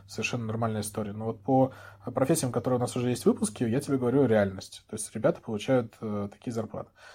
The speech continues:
Теперь кто-то получает, вот, например, у нас, э, выпустилось там достаточно много ребят аналитики данных,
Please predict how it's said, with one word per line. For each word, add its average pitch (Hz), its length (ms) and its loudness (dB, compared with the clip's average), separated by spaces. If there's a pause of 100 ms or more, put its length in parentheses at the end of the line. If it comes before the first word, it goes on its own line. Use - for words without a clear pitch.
(140)
Теперь 139 340 4
кто-то 226 340 8
получает, 170 540 8
вот, 131 100 -4
например, 120 280 -2
у 113 40 -2
нас, 127 220 -2
э, 123 40 -6
выпустилось 120 680 -2
там 113 180 -4 (320)
достаточно 127 380 -6
много 123 260 2
ребят 113 380 0
аналитики 120 500 -4
данных, 202 440 2